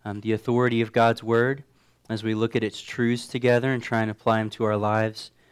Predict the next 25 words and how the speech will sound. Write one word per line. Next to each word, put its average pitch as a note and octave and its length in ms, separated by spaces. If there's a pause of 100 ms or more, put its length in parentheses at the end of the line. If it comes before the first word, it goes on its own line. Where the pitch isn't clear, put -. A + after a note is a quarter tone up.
(680)
This B2 220
morning D#3+ 220
we're C3 100
gonna B2 160
be B2 160
in B2 80
the A2+ 80
book A#2+ 180
of A2+ 140
Ephesians. G#2 840 (2750)
I've C3 120
been B2 120
going C3 420
to A2+ 440 (680)
the A2+ 100
college C3+ 440
study A2 440
on A2 160
Wednesday A2+ 340
nights A2 320
so A2+ 180
far, G#2+ 400 (480)
uh, G#2 180
this A2 240
year. A2 360